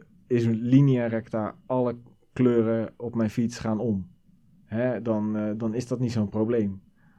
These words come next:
Maar dan is er een commercieel belang. Maar zolang ik zelf helemaal kan kiezen, eh, hoe of wat, en dat vind ik eigenlijk met alle sponsoringen, hè, daarom ben ik ook heel terughoudend met, met eventueel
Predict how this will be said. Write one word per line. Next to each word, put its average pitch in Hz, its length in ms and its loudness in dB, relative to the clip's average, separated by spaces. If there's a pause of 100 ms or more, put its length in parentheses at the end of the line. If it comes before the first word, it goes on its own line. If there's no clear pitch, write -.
(280)
Maar 110 220 -2
dan 127 140 2
is 120 160 -2
er 117 80 -4
een 110 100 -2
commercieel 117 420 0
belang. 113 280 4
Maar 104 120 -2
zolang 113 320 -2
ik 110 180 -8
zelf 127 420 -4
helemaal 113 360 -2
kan 110 220 -4
kiezen, 101 480 -4 (680)
eh, 104 420 -2
hoe 123 220 6
of 107 120 2
wat, 123 200 0
en 131 60 0
dat 113 160 -2
vind 120 120 -2
ik 107 80 -2
eigenlijk 104 340 -4
met - 100 -12
alle 131 180 -2
sponsoringen, 127 800 -4 (460)
hè, 127 220 -2
daarom 107 400 0
ben 107 140 0
ik 104 120 -2
ook 104 160 -4
heel 117 440 0
terughoudend 110 720 -4
met, 107 280 -6
met 107 320 -6
eventueel 107 720 -4